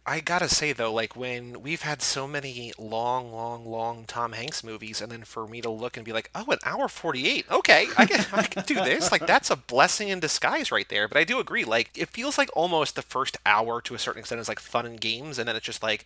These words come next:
"Oh, now things are happening." It's like, "Oh, now the movie's over." It does feel like a weird,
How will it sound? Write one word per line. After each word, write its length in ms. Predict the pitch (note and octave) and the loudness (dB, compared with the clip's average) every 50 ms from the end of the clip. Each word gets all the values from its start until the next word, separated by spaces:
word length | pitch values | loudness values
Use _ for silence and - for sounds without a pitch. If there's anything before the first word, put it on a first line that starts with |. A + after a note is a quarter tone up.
| - - | -2 2
"Oh, 240 | B3+ E4+ E4 D#3 | 2 2 2 2
now 240 | C3 C3 C#3 D3 D#3 | 4 6 6 6 6
things 280 | - F3 E3+ E3+ E3+ - | 6 2 0 0 0 -2
are 60 | D3+ | 2
happening." 340 | F3 G#3 G3+ - C#3+ B2+ B2 | 2 2 2 2 -2 -6 -2
It's 80 | A#2+ | 0
like, 80 | C3+ C3 - | 0 2 4
"Oh, 140 | D#3+ D#3 C#3+ | 4 4 8
now 140 | D3 C#3+ | 8 6
the 40 | C3 C3+ | 6 6
movie's 220 | C#3+ C3 B2 A#2 | -2 -4 -2 0
over." 280 | B2 B2 A2+ E2+ - - | 0 0 -2 -4 -8 -10
It 140 | - C3 - | -6 2 6
does 180 | F#3 F#3+ F#3 | 6 6 6
feel 280 | - - - F#3+ F3+ E3 | 4 -6 -8 -6 -4 -2
like 140 | E3 E3 - | -2 0 -2
a 60 | C3 | -2
weird, 640 | B2+ A#2+ A2+ C3 C3 C#3 C#3 C3+ C3 C3 B2+ B2 | -6 -6 -8 -10 -6 -4 -2 -2 -2 -2 -4 -8